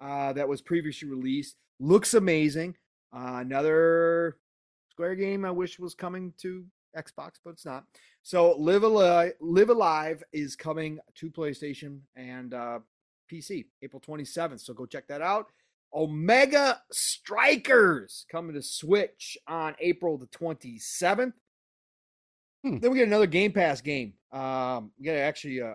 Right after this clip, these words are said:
Speaker 1: I, I think a couple of 'em, uh, coming up here. So April twenty-seventh, we get The Last Case of Benedict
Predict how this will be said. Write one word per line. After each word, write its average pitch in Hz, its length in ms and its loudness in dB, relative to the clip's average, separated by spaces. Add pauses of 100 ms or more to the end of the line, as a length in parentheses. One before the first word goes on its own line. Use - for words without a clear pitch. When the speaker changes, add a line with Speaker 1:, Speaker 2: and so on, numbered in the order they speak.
Speaker 1:
I, 113 240 -16
I - 20 -20 (120)
think 139 200 -16
a 117 60 -14
couple 139 440 -12
of 92 80 -20
'em, 107 540 -20
uh, 110 100 -10
coming 127 200 -16
up 135 160 -14
here. 98 200 -18
So 135 340 -8 (880)
April 175 260 -2
twenty-seventh, 175 680 -2
we 156 80 -6
get 175 140 -4
The 139 80 -6
Last 156 540 0
Case 165 420 -6
of 127 180 -12
Benedict 139 580 -8